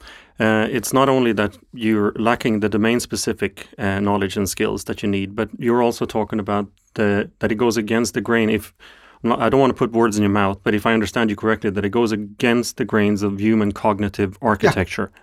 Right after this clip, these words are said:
Speaker 1: as well.
Speaker 2: Yeah.
Speaker 1: Um, so could you explain that?
Speaker 2: <sighs> In a podcast in two or three minutes. Um, the simplest way to say it is, um, around us constantly there are sounds, sights, and things.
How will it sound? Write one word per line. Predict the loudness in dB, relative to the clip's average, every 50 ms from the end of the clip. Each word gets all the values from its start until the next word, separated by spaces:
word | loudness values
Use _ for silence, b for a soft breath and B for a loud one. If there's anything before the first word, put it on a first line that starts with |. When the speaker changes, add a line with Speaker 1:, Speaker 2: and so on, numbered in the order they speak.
| b b
Speaker 1:
as | -2 2
well. | 2 2 2 2 -2 -4 -6 -4
Speaker 2:
Yeah. | -4 -4 -4 B B B B B B B B B B
Speaker 1:
Um, | 0 2 2 2 2 0 -2 -4 -4
so | -2 2 2 2 2 2 -2 -6 -10 _ _ -14
could | -10 -6 -4
you | -4
explain | -4 -2 0 0 2 2
that? | 2 2 0 -4 -8 _ -16
Speaker 2:
<sighs> | -14 -14 -14 -14 -14 -14 -14 -14 -14 -14 -16 -16 -18 -16 -10 -6 -4 -4 -4 -2 0
In | 0 0
a | 0
podcast | -2 -4 -2 -2 -2 -2 0 -2 0 0 -2 -4 -4 -2
in | 0 2 2 0 -2 -6 _ _ _ _ _ _ _ -6
two | 0 2 2
or | 2
three | 2 2 2 2 4
minutes. | 4 2 0 -2 -6 -8 -12 -14 B B B B B B B B B B B 4
Um, | 6 6 6 6 4 2 -2 -6 _ _ _ _ _ _ _ _ _ _ _ -20 -20 _ -14 -6
the | 0 0 2
simplest | 4 6 6 6 6 4 4 4
way | 4 4 4
to | 2 0
say | 0 2 4 4 4
it | 2 0 0
is, | 0 2 2 2 2 0 -4 -10 B B B B B B B B
um, | 2 2 4 4 2 2 0 -4 -12 _ _ _ _ _ _ _ _ _ _ _ _ _ _ _ _ _ _ 2
around | 4 6 6 6 6 6 6 6
us | 4 4 2 -2
constantly | -8 -6 0 2 2 2 2 2 2 0 0 2 4 4 4 4 2 0
there | 0 2 2 2 2
are | 2 0
sounds, | -2 -2 0 2 2 4 4 4 2 2 0
sights, | -2 0 0 2 2 2 0 -2
and | -4 -4 -4 -2
things. | -2 -2 -2 -2 -4 -6 -8 -10